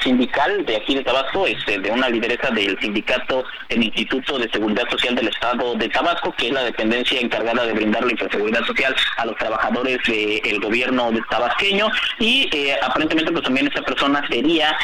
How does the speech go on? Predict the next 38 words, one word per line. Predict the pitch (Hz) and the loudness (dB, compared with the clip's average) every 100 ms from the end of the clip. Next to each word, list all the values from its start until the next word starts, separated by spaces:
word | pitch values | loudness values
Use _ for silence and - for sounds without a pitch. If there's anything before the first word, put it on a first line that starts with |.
| - | -2
eh, | 110 107 107 104 101 | -2 0 2 0 0
pues, | 113 104 | 0 0
un | 139 | 2
trabajador | 127 127 113 113 120 120 | 2 2 2 2 2 2
de | 120 | 0
esta | 120 120 | 0 2
misma | 113 110 117 | 2 2 2
dependencia, | 104 - 107 104 101 104 | 0 -2 0 0 0 0
del | 107 | 0
Instituto | 107 104 107 95 131 | 0 0 0 0 0
de | 113 | 0
Seguridad | 110 107 107 107 117 | 0 2 2 2 0
Social | 123 117 120 | 0 0 2
del | 117 110 104 | 2 2 2
Estado | - 120 120 | 2 2 2
de | 123 | 0
Tabasco. | 123 165 202 208 - - - | 0 0 2 0 -2 -2 -2
Esta | 190 | -2
información | 214 190 175 208 226 220 | 0 0 0 0 0 0
la | 143 135 135 123 | 2 4 2 2
pudimos | 151 175 175 | 2 2 2
obtener | 156 - 160 170 185 151 - | 0 0 2 4 4 2 4
ya | 151 156 156 | 4 4 0
que | - 139 | 0 0
el | 135 123 | 0 -2
propio | - 156 151 170 160 147 | -2 -2 0 0 2 2
Instituto | 120 113 - - 147 151 | 0 0 -2 0 0 0
de | |
Seguridad | 147 139 143 | 2 2 2
Social | 147 139 147 147 147 - - | 0 0 0 0 -2 -4 -2
del | 131 | -2
Estado, | 131 - 160 170 - | 0 0 0 0 0
pues, | 120 - | -2 0
publicó | 127 131 131 202 226 | 2 2 2 2 2
en | 208 | 2
sus | 180 | 2
redes | 196 185 | 2 2
sociales | 165 175 180 | 2 2 2